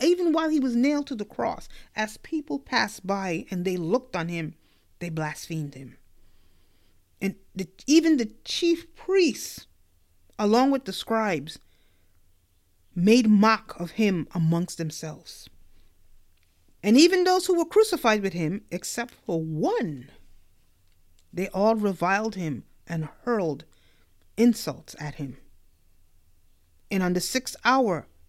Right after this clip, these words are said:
darkness had come upon the land until the ninth hour. And Jesus cried out at the ninth hour.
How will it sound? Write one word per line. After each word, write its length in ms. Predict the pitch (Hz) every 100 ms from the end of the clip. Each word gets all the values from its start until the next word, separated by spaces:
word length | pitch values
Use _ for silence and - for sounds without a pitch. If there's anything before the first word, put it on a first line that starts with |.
| -
darkness 800 | 170 190 - 180 143 - - - _ _ - _ _ _ _ - _ - - - _ -
had 220 | 180 -
come 300 | - 226 226
upon 320 | 175 - 196 190
the 100 | 175
land 480 | 170 185 175 160 - -
until 800 | 165 - - - 294 196 135 - _ _ _ -
the 100 | 147
ninth 540 | 143 151 165 170 - _ -
hour. 460 | 160 151 143 143 - _ _ _ _ _ -
And 200 | 170 165
Jesus 440 | 175 254 247 277
cried 360 | - 262 220 220
out 200 | 226 240
at 180 | 185 -
the 100 | 190
ninth 640 | 170 165 214 254 269 - - - - -
hour. 440 | 226 208 151 -